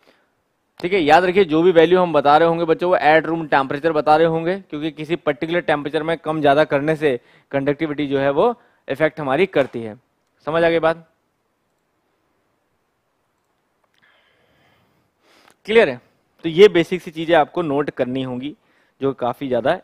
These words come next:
इंपॉर्टेंट होंगी हमारे लिए। क्लियर है? तो एक ग्राफ आपको पेपर में बहुत देखने को मिलता है बच्चों, एक ग्राफ आपको बहुत पेपर में देखने को मिलता है,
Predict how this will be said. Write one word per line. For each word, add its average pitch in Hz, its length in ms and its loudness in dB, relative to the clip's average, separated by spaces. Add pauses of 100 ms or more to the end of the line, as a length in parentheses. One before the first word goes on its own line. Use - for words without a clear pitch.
इंपॉर्टेंट 120 500 -8
होंगी 127 220 -10
हमारे 110 340 -12
लिए। 92 200 -18 (2000)
क्लियर 165 220 4
है? 170 100 -2 (640)
तो - 140 -6
एक 170 280 2
ग्राफ 143 320 4
आपको 170 260 2
पेपर 156 300 -2
में 165 120 -2
बहुत 151 200 0
देखने 147 280 0
को 160 80 0
मिलता 139 260 0
है 156 80 8
बच्चों, 156 300 -4 (1700)
एक 147 220 -4
ग्राफ 139 280 0
आपको 147 240 -4
बहुत 139 200 -4
पेपर 135 220 -6
में 143 120 -8
देखने 131 240 -6
को 143 60 -8
मिलता 131 300 -2
है, 131 200 -8